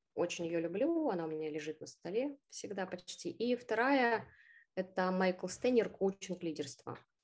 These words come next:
М, классная книжечка, он там раскладывает прям главы, называет как вопросики.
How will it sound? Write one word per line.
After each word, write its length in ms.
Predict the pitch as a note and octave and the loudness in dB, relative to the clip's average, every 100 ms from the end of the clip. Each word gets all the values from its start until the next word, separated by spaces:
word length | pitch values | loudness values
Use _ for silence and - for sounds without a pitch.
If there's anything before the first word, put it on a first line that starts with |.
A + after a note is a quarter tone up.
| _ - | _ -12
М, 320 | - C#3+ D3 - | -6 -4 -4 -4
классная 460 | - A3+ F3+ - E3 | 6 8 8 2 -2
книжечка, 760 | A3+ B3 A3 F#3+ F#3+ F3+ E3+ - | 2 2 0 -6 -2 0 0 0
он 240 | F3+ F3 | -2 -2
там 240 | - E3+ D#3+ | -4 -2 -2
раскладывает 680 | E3 - G3 F#3+ F3+ D#3+ - | -4 -2 2 2 2 -2 0
прям 220 | E3 D#3 | -2 2
главы, 640 | E3 G3 F#3+ E3 D3 C#3 - - - | 6 6 6 6 4 2 -4 -20 -4
называет 680 | E3+ E3+ E3+ F3 D#3 - - - - | -2 0 4 4 4 0 -14 -18 0
как 200 | G3 - | 0 4
вопросики. 640 | F3+ F#3 E3 - - - | 2 4 0 0 -10 -16